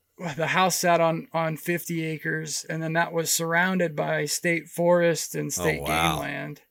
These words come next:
Speaker 1: You know,
Speaker 2: Fifty
Speaker 1: so
Speaker 2: acres plus all the forest
Speaker 1: Yeah.
Speaker 2: around it. That's, like, a huge roaming area. Probably some rivers
Speaker 1: Yeah.
Speaker 2: and lakes and stuff, too.
Speaker 1: It was humongous, you know, and it,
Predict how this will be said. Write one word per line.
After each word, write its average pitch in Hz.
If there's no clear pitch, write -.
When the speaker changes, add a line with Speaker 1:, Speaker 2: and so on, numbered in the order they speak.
Speaker 1:
You -
know, -
Speaker 2:
Fifty 147
Speaker 1:
so 110
Speaker 2:
acres 82
plus 107
all 104
the 90
forest 175
Speaker 1:
Yeah. 90
Speaker 2:
around 95
it. 73
That's, 98
like, 90
a 73
huge 123
roaming 82
area. 73
Probably 120
some 85
rivers 190
Speaker 1:
Yeah. 196
Speaker 2:
and 82
lakes 190
and 71
stuff, -
too. 90
Speaker 1:
It 226
was 208
humongous, 202
you 185
know, 180
and 190
it, 190